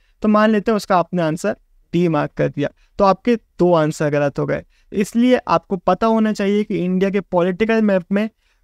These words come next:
कौन सी जो स्टेट है, वो कहाँ पे लाया करता है। सारे के सारे स्टेट्स आपको याद होना चाहिए।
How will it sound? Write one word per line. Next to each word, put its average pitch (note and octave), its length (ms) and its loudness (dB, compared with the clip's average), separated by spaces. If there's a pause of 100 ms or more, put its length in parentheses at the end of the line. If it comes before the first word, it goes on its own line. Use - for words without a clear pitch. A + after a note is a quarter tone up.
(240)
कौन A#3+ 360 4
सी B3+ 420 -2 (460)
जो F#3+ 260 2
स्टेट A#3 440 0
है, B3+ 60 4
वो B3 120 0
कहाँ F3+ 360 -2
पे G#3 80 -2
लाया D#3+ 260 -2
करता D3+ 320 -4
है। G#3 180 0
सारे G#3+ 340 2
के A#3 80 -4
सारे F#3+ 320 0
स्टेट्स F3+ 340 -4
आपको F3+ 240 -2
याद D#3 300 2
होना D#3 180 -2
चाहिए। D3 340 -8